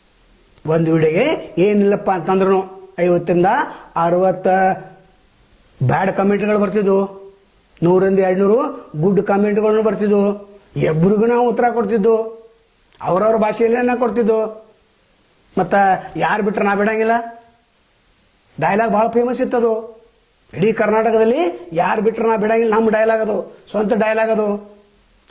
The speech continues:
ಅದರಂತೆ ನಾವು ನಡ್ಕೋತಿದ್ವು. ಮತ್ತು ಐದು ಸಾವಿರ ಟಿ ಶರ್ಟ್ ಸಹಿತ ನಾವು ಹಂಚಿದ್ದೇವೆ ಅವಾಗ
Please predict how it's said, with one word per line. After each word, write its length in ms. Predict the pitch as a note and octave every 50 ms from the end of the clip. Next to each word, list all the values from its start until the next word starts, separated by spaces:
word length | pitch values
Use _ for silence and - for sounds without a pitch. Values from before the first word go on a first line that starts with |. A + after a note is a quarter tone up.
| -
ಅದರಂತೆ 420 | - D#3 E3 F#3+ G#3 A3 A3+ G#3 C4
ನಾವು 240 | B3 B3+ B3+ B3+ B3+
ನಡ್ಕೋತಿದ್ವು. 840 | B3 - - B3+ G#3 B3 B3 A#3 A#3+ A#3 A3+ A3+ - - - - - - _ _ _ _ _ _ _ _ _ _ _ _ _ _ _ _ _ _ _ _ _ _ _ _ _ _ _ _ -
ಮತ್ತು 180 | B3 G#3+ G#3+
ಐದು 180 | G#3+ A3 A3+ G#3+
ಸಾವಿರ 300 | G3+ - A#3+ A#3+ A3+ A#3 A#3 C4 D4+ - - - - - - - _ _ -
ಟಿ 120 | F#3 F3+
ಶರ್ಟ್ 240 | E3+ - A#3 A#3 -
ಸಹಿತ 220 | - B3 A#3+ A#3+
ನಾವು 140 | C4+ C4 A#3+
ಹಂಚಿದ್ದೇವೆ 340 | A#3 A3 - A#3+ A#3+ A#3+ A3+
ಅವಾಗ 280 | A3 A3 A3 G#3+ G3+